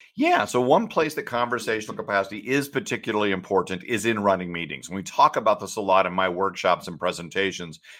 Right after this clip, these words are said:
because not only is it a great place to apply the skills, it's a great place to practice the skills. And so one of the things I talk about is that if conversational capacity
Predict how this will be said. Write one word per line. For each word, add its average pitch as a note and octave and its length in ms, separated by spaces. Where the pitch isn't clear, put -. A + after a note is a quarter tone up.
because A2 220
not A#2+ 180
only D#3+ 280
is G2+ 100
it G#2 100
a G#2 60
great G2+ 220
place G2+ 200
to F#2+ 140
apply B2 420
the G#2 160
skills, C#2+ 480
it's A#2+ 160
a B2+ 100
great G#2 380
place A2 260
to A2+ 120
practice C#3 680
the E2 120
skills. - 480
And G#2+ 120
so A2 80
one A2+ 200
of A#2+ 60
the A#2 80
things G#2+ 300
I F#2+ 100
talk G2 300
about D#2+ 260
is D#2+ 80
that F2 120
if F2 120
conversational G#2+ 720
capacity F#2 600